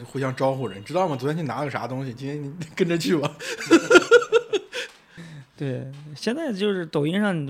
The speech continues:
Speaker 2: 不是抖音，就是你，我们之前确实去那闲鱼上搜了，
Speaker 1: 啊。
Speaker 2: 确实，对，就是都有人能认出这是自己的，因为他们有的是这样，村民们拿东西的时候他不了解这些户外品牌，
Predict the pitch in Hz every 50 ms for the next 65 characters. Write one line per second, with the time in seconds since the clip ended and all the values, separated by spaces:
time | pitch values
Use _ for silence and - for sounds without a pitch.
0 | 127 131 165 175 147 139 127 127 123 127 143 180 208 170 165 160 - 156 143 135
1 | 135 151 160 202 202 208 208 - - 208 139 131 151 147 - - 175 156 147 147
2 | 135 127 - 135 131 135 131 123 127 139 135 127 - - 135 120 123 131 143 147
3 | - _ _ _ _ _ - - - - - - - 160 135 127 123 120 120 -
4 | - - - - _ _ _ _ _ _ _ - - 123 120 139 127 135 - 196
5 | 208 196 - 240 254 220 160 131 120 127 131 156 170 185 190 226 214 170 - 175
6 | 160 - 196 175 147 139 - 165 151 123 - - - - - - 143 156 202 214
7 | 233 240 226 180 135 120 127 143 156 170 185 185 147 - - - - - 190 175
8 | 151 160 175 185 170 147 - - - - - - - - - - _ _ - 127
9 | 131 131 156 160 170 180 175 156 143 - - 165 180 185 156 165 170 147 147 147
10 | 147 - 147 147 143 135 127 127 139 139 143 156